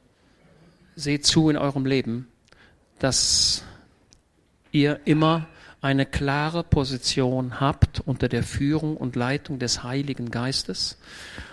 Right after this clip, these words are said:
und bitte keine Toleranz gegenüber Sünde. Das geht nicht. Und wenn tausend das la-, und wenn tausend andere, und wenn die evangelische Kirche Männer traut, dann sage ich, dann sollen sie es tun, aber hier gibt es das nicht.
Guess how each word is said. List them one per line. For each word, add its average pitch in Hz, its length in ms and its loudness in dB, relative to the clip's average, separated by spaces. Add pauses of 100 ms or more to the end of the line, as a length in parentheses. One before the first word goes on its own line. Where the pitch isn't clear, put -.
(160)
und 131 200 -2
bitte 170 280 8
keine 151 460 0
Toleranz 139 720 0
gegenüber 127 580 0
Sünde. 135 420 6 (720)
Das - 220 -2
geht - 300 -4
nicht. - 360 6 (1000)
Und 160 140 2
wenn 175 240 -2
tausend 226 440 8
das 151 180 6
la-, 151 200 2
und 151 120 6
wenn 160 220 4
tausend 220 360 2
andere, 165 380 4 (460)
und 165 120 4
wenn 202 120 6
die 190 120 8
evangelische 175 580 6
Kirche 208 500 8 (680)
Männer 180 340 8
traut, 226 540 4 (440)
dann 160 140 6
sage 185 240 6
ich, 170 80 4
dann 170 160 6
sollen 202 160 10
sie 196 60 4
es 196 120 0
tun, 196 220 10
aber 175 300 10
hier 190 160 8
gibt 170 160 10
es 139 60 2
das 117 160 0
nicht. 90 340 -4